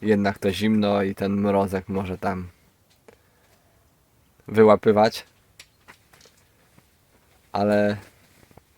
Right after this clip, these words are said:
na pewno nie paruje i po prostu czy to jest, czy nie jest, nie wiem, czy to ma jakieś znaczenie.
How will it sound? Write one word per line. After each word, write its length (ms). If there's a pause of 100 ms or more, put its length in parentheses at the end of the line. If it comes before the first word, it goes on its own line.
(760)
na 140
pewno 300
nie 140
paruje 640 (1400)
i 140
po 160
prostu 680 (880)
czy 220
to 140
jest, 340
czy 140
nie 100
jest, 260
nie 120
wiem, 180
czy 120
to 140
ma 180
jakieś 240
znaczenie. 540